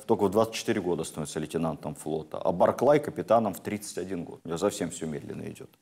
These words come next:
Полковники. Румянцев опередил всех, он в восемнадцать лет умудрился стать полковником. Ну, там и отец, и, в общем, у Паскевича, наоборот, довольно старшие чины.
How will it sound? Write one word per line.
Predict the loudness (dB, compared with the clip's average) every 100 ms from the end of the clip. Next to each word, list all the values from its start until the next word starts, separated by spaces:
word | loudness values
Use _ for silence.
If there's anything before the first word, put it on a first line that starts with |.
| _ _ -20 -20 -18 -18 -16 4
Полковники. | 6 6 6 6 4 -2 -4 -6 -6 _ _ _ _
Румянцев | 2 6 8 6 4 -2 -2 -16 _ _ _ _ _ _ -4
опередил | 0 4 4 6
всех, | 4 4 2 2
он |
в | 0
восемнадцать | 2 4 4 2 -4
лет | -6
умудрился | -8 -4 -4 -6
стать | -8 -8 -6
полковником. | -8 -6 -12 -12 -16 -14 -6
Ну, | -2
там | 0 -2 -4
и | 0
отец, | 0 0 -2 -2 -8 -12
и, | -12
в | -12
общем, | -18 -20 _ _ _ _ _ -20 -2
у |
Паскевича, | 4 4 6 6 6 4
наоборот, | 4 6 6 4 2 -6 _ _ _ _ _ _ _ _ -2
довольно | 4 6 6 6 0
старшие | 2 4 4 2 -4 -4 -10 _ _ _ -10
чины. | 0 4 4 4